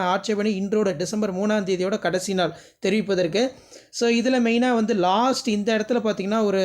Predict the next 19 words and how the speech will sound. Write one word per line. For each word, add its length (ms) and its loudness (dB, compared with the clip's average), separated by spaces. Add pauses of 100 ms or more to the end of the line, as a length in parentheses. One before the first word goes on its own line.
அப்டேட் 360 0
வந்து 140 -4
கொடுத்துருக்காங்க. 520 -2 (540)
அ, 120 -2 (100)
இதுல 300 2
பார்த்தீங்கன்னா, 480 0 (140)
டெட் 240 -4
தேர்வுக்கான 560 2
உத்தேச 380 0 (220)
விடைகள் 440 2 (140)
வெளியிட்டிருப்பதால் 920 0 (360)
விரைவில் 680 2
தேர்வு 340 2
முடிவுகள் 480 2
வெளியிடப்படலாம் 1040 2 (100)
அப்படின்னு 360 0
சொல்லியிருக்காங்க. 520 0 (340)
அப்ப 220 -2
டிசம்பர் 500 0